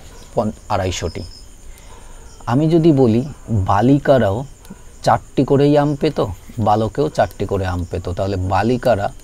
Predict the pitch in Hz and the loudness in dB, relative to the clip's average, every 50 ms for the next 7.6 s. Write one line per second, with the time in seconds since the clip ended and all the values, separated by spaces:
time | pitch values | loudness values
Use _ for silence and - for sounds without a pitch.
0 | - - 104 104 110 123 123 120 113 - - - - 110 101 - 107 101 98 92 | -4 -2 0 2 2 2 2 2 0 -2 -8 -6 -6 -4 -2 -2 -2 -2 -2 -4
1 | 90 92 104 117 - - - - 110 98 98 101 101 104 - - - 131 120 - | -6 -6 -8 -10 -12 -16 -12 -8 -6 -2 2 2 0 0 -2 -4 -4 -4 -2 0
2 | 131 120 - 131 131 139 - - - - - - - - - - - - - 120 | -2 -2 -2 -6 -8 -8 -10 -16 -20 -20 -20 -20 -20 -20 -20 -20 -10 -4 0 0
3 | 135 - - - - 117 131 - - - - - 151 143 165 160 151 160 151 160 | 0 0 0 0 2 2 2 2 -2 -6 -2 -2 -2 0 2 2 2 2 2 2
4 | 160 147 160 135 113 - - - 117 117 107 120 127 131 139 151 156 165 156 135 | 2 2 2 0 0 -4 -8 -6 -6 -4 0 2 2 2 2 2 2 2 2 2
5 | 113 104 110 131 143 151 151 - 170 165 151 151 - - - - 135 147 156 156 | 2 2 4 4 4 4 4 4 4 4 2 2 -2 -8 -6 -2 0 0 2 2
6 | 151 143 135 143 123 107 117 101 95 98 87 - - 131 127 127 - 123 110 104 | 2 2 2 2 2 0 0 -2 -2 -4 -2 2 4 4 4 4 0 0 0 0
7 | 95 101 92 - 95 98 90 - - 107 104 104 | 0 -2 -4 -4 -6 -8 -10 -4 -2 -2 0 0